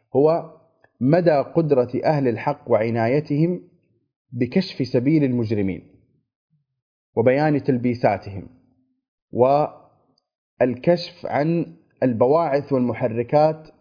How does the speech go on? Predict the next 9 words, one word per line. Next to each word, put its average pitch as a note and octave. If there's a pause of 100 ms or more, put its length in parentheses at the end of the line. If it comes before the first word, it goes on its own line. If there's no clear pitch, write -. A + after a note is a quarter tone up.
(160)
والأسس D3+
التي C3+
ينطلقون B2+
منها. A2+ (1120)
ولذلك E3
هنا D3+
تأتي -
قضية C3+
الوعي، A2